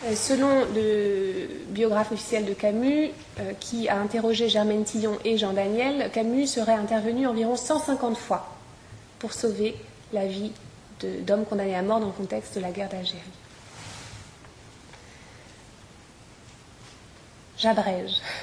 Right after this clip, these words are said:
à regret, mais en mille neuf cent cinquante-sept, Camus obtient le prix Nobel de littérature, qui déclenchera chez lui une sorte de, de dépression,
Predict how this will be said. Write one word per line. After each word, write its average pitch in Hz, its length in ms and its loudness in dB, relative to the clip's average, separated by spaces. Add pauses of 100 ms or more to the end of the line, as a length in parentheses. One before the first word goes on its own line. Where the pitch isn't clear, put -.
(120)
à 214 100 -4
regret, 208 380 2 (400)
mais 240 220 2 (100)
en 269 80 6
mille 302 120 6
neuf 277 140 2
cent 262 80 2
cinquante-sept, 240 580 2
Camus 254 320 2
obtient 247 520 2 (160)
le 233 80 4
prix 247 160 -4
Nobel 214 260 2
de 202 60 0
littérature, 196 720 -4 (800)
qui 220 320 -6 (760)
déclenchera 220 540 2
chez 240 180 0
lui 214 120 -2
une 208 140 0
sorte 214 320 -4
de, 202 260 -6
de 208 80 -4
dépression, 220 720 -2